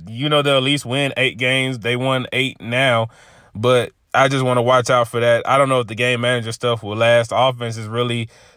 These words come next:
too good to be as pedestrian as they're looking, just meaning that a lot of teams are really just hanging around.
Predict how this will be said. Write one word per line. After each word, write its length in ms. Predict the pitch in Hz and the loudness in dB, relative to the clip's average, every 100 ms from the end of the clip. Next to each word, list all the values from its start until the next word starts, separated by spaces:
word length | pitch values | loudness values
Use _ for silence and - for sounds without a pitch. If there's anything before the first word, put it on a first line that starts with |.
| _ | _
too 220 | - 156 135 | -2 0 2
good 280 | 135 143 | 2 2
to 60 | 123 | 0
be 160 | 117 123 | 0 2
as 120 | 120 | 0
pedestrian 600 | - 110 110 127 - 117 | -2 -4 0 0 0 -4
as 120 | 117 | -2
they're 120 | 117 | -2
looking, 440 | 107 113 123 127 117 | -2 0 0 -2 -2
just 200 | 135 139 | -2 0
meaning 340 | 131 131 127 | 0 2 2
that 140 | 120 110 | 2 2
a 60 | |
lot 180 | 110 127 | 4 2
of 80 | 113 | 0
teams 300 | 131 127 113 | -2 -2 -2
are 60 | |
really 200 | 110 120 | -2 -4
just 160 | 110 110 | -4 -4
hanging 280 | 117 120 113 | -2 0 0
around. 500 | 107 110 117 120 | 0 2 4 2